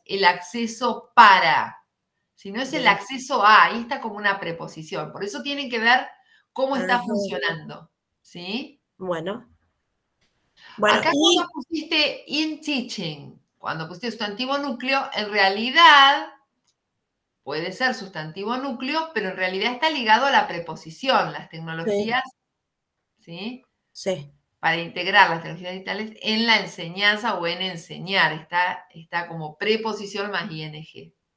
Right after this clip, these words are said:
Speaker 2: Bueno.
Speaker 1: Y en
Speaker 2: ¿Y la
Speaker 1: este
Speaker 2: fra-,
Speaker 1: también.
Speaker 2: las
Speaker 1: ¿Mm?
Speaker 2: frases verbales están bien, profe?
Speaker 1: Las frases verbales están bien. Sí, los
Speaker 2: Ujú.
Speaker 1: I N G falta, o sea, jus-,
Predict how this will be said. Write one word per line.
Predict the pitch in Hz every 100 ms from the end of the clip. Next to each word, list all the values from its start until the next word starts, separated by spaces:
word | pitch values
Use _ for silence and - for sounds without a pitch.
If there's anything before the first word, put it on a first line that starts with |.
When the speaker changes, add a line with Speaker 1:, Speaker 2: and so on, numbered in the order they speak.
| _ _
Speaker 2:
Bueno. | - 175 160 139 143 143 _ _ _ _
Speaker 1:
Y | 180 170
en | 170
Speaker 2:
¿Y | 247
la | 240
Speaker 1:
este | 262
Speaker 2:
fra-, | 254 -
Speaker 1:
también. | - 165 151 156 - _ _ _ _
Speaker 2:
las | - 233 226
Speaker 1:
¿Mm? |
Speaker 2:
frases | 262 285 302
verbales | 240 214 240 262
están | 220 214 208
bien, | 208 226
profe? | 285 294 330 330 - _ _ _ _ _ _ _ _ _ _
Speaker 1:
Las | - 180 185
frases | 208 220 302
verbales | 320 262 262 349 339
están | - 214 185
bien. | 156 - - _
Sí, | _ - 196 156 143 -
los | 175 190
Speaker 2:
Ujú. | 151
Speaker 1:
I | 294 349
N | 359 320 269
G | 330 370 381
falta, | 285 285 285 302 277
o | 202
sea, | 202 208
jus-, | 202 233 226